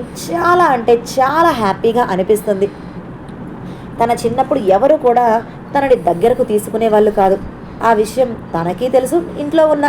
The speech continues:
అందరికీ తెలుసు. ఎప్పుడూ దూరం పెడుతూనే ఉండేవాళ్ళు. అలా ఎందుకు చేస్తున్నారు అని ఆలోచించి వాళ్ళ మనసుల్లో ఏముంది అని అర్థం చేసుకునే వయసు అప్పుడు ఆదిత్యకి లేదు. తను తన అన్నయ్యతో పాటు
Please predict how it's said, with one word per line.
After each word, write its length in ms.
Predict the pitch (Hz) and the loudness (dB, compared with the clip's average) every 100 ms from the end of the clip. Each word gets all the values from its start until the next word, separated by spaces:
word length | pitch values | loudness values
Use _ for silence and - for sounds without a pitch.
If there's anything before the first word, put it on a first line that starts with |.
| - | -2
అందరికీ 580 | 170 175 190 202 196 254 | -6 -4 0 0 2 2
తెలుసు. 320 | 240 202 202 - - - - - 254 | 2 2 0 -6 -14 -18 -18 -6 -2
ఎప్పుడూ 380 | 262 - 285 302 | -2 2 2 4
దూరం 300 | 202 226 233 | 4 4 4
పెడుతూనే 400 | 220 214 214 233 | 2 2 0 0
ఉండేవాళ్ళు. 500 | 208 196 196 185 180 - - - - | 0 2 2 2 0 -4 -16 -8 2
అలా 160 | 277 302 | 4 4
ఎందుకు 440 | 190 190 269 330 | 2 -2 -2 0
చేస్తున్నారు 600 | 277 254 262 254 240 247 240 | 2 2 0 0 2 4 2
అని 180 | 226 240 180 | -4 -6 -4
ఆలోచించి 600 | 175 196 226 214 202 196 196 - - - | -2 2 2 0 -8 -8 -8 -12 -16 -4
వాళ్ళ 320 | 208 262 330 339 | 0 2 4 2
మనసుల్లో 480 | 262 254 262 269 254 | 2 0 0 4 4
ఏముంది 500 | 196 233 247 247 180 220 | 6 4 2 -4 -2 -2
అని 140 | 233 | -2
అర్థం 300 | 185 180 220 226 | -2 0 -2 0
చేసుకునే 400 | 214 214 214 208 170 180 | -2 0 -2 -2 -2 2
వయసు 380 | 196 269 294 233 - - - - | 4 4 0 -4 -6 -14 -14 -2
అప్పుడు 300 | 254 - 330 - | -2 2 0 2
ఆదిత్యకి 520 | 180 208 233 233 233 214 | 2 4 4 2 2 4
లేదు. 320 | 175 185 208 - - - - | 4 4 2 0 -14 -6 0
తను 180 | 294 294 | 2 2
తన 160 | 269 | 0
అన్నయ్యతో 580 | 233 190 208 254 269 269 | 0 -2 0 2 2 2
పాటు 340 | 247 214 208 | 4 2 4